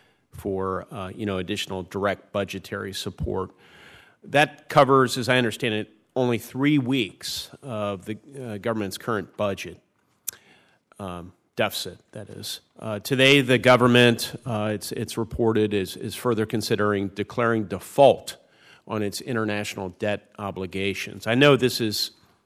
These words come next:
you know, a concern of yours, uh, certainly a concern of mine. So in, in your view, is the government of Ukraine's financial situation su-, sustainable if the war continues for months or even years?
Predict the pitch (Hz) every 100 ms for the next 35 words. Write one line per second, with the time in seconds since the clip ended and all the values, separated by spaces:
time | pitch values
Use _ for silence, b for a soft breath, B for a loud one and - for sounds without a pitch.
0 | _ - 120 101 - 104 - 107 98 92
1 | 98 98 95 90 - 123 95 - 104 101
2 | 92 101 - 101 90 98 104 95 90 -
3 | 104 B B B B 120 - 123 - 147
4 | 147 196 233 107 110 98 107 - 131 127
5 | 175 226 143 107 123 - 123 120 117 -
6 | 104 98 117 123 - 110 101 - b b
7 | - 135 - 117 110 113 - 107 95 -
8 | 107 - - 117 - 101 113 123 156 185
9 | B B B B B - 107 117 101 123
10 | 127 - 117 127 120 117 117 101 95 104
11 | 107 117 - 98 104 104 101 101 98 85
12 | - -